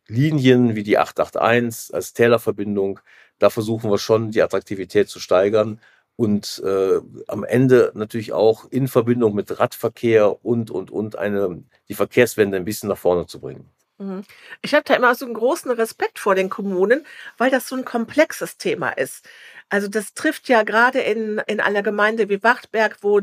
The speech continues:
Speaker 2: ja auch die Entfernungen zwischen den einzelnen Dörfern groß sind, äh, wo sich auch nicht immer der öffentliche Personennahverkehr so lohnt. Ähm, ne, es muss ja auch genutzt werden, bis hin zum Thema, wie krieg ich denn, wenn ich eine gute Ö-P-N-V-Anbindung hab, wie krieg ich dann so diese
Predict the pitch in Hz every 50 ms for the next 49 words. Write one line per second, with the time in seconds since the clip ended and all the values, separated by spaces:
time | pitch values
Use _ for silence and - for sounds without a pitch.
0 | 196 - - - - - - - - - - 170 175 - - 240 240 247 240 240
1 | 226 208 214 202 196 190 - 202 196 - - 185 170 - - 160 165 170 - -
2 | 165 185 185 294 285 277 - - 240 233 214 - 226 214 220 214 - - 226 208
3 | 202 202 - _ _ - - - _ _ _ _ _ _ _ 196 196 190 190 202
4 | 208 202 208 196 - - 190 196 208 240 294 269 - - - 240 226 220 220 214
5 | - - 214 - - 202 196 - 208 - 202 196 190 214 214 214 208 202 190 190
6 | 202 - 214 190 - - 226 208 196 185 196 202 190 180 175 190 214 240 254 262
7 | 269 277 269 - - 151 202 202 190 196 208 196 208 220 208 208 - - 226 226
8 | - - - - - - 190 208 254 277 - - - - 233 220 214 208 208 214
9 | 208 - _ - - - - - _ _ 254 269 254 - - 240 226 226 - -
10 | 202 202 196 - 269 233 233 226 214 214 220 208 202 - - 247 240 - 208 -
11 | - 196 190 196 196 190 196 196 _ _ _ _ _ _ _ _ _ - 190 202
12 | 208 208 - 190 190 190 226 226 202 - - - 202 202 196 226 214 87 147 170
13 | - - 240 220 214 - - 202 196 202 202 202 190 185 185 190 196 190 - 175
14 | 170 - 226 190 190 - - 185 175 190 190 175 180 170 170 170 170 170 165 160
15 | 165 165